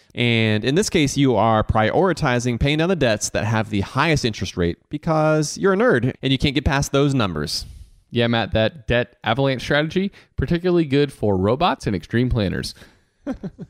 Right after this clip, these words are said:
Speaker 1: And those that have a lot of discipline, right? Like,
Speaker 2: Yeah,
Speaker 1: you gotta know
Speaker 2: exactly.
Speaker 1: yourself.
Speaker 2: Exactly. Yeah. And so the, the last thing that we need to note real quick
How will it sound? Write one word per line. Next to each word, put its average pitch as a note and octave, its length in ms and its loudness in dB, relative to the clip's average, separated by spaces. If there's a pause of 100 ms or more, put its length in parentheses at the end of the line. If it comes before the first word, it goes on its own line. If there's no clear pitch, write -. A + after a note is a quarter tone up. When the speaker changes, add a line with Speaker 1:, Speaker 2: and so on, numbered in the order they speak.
(140)
Speaker 1:
And B2+ 180 -2
those F#3+ 200 2
that G3 120 2
have G3 100 4
a G#3 100 2
lot F3 260 2
of A#3 60 -2
discipline, A2+ 540 0
right? D#3 280 0
Like, - 80 -4
Speaker 2:
Yeah, F3+ 180 2
Speaker 1:
you - 120 0
gotta E3+ 160 4
know - 60 2
Speaker 2:
exactly. F#3+ 120 2
Speaker 1:
yourself. C#3+ 520 0
Speaker 2:
Exactly. G#2 580 -2
Yeah. G#2 240 2
And A2 260 0
so B2 260 2
the, A#2 260 2
the A2+ 140 0
last C3 280 0
thing C3 480 0
that A2+ 220 2
we A2 120 4
need A2+ 180 2
to A2+ 100 -2
note A2 260 2
real G#2+ 160 0
quick - 300 -4